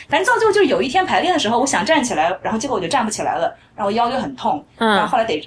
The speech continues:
Speaker 1: 得两个那种很壮的那种男歌手把我这样架起来，我才能够站起来。
Speaker 2: 哇。
Speaker 1: 站起来以后，我的腰就痛到根本连走都不能走。然后晚上回家是那种要吃止痛片，
Speaker 2: 嗯。
Speaker 1: 都没有用，就止痛片还是，就是第二天，第二天得让他们，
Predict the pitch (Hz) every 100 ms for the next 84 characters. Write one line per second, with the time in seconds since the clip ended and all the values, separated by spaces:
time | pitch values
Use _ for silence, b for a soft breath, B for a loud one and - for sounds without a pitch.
0 | - - 170 156 175 151 170 214 220 170
1 | 151 151 151 - 330 226 214 185 180 208
2 | 247 220 208 208 208 - 214 - 165 151
3 | 190 196 269 262 262 254 247 226 214 196
4 | 202 302 285 220 208 220 185 180 240 240
5 | - 240 180 247 190 175 214 139 165 165
6 | 151 113 151 185 180 185 196 208 - 190
7 | 202 214 196 165 170 214 208 - 190 170
8 | 214 285 B B 208 185 175 156 151 -
9 | 175 151 160 180 214 160 151 180 156 180
10 | 180 233 202 185 185 180 - B B B
11 | B 269 226 226 233 135 185 180 196 214
12 | 170 143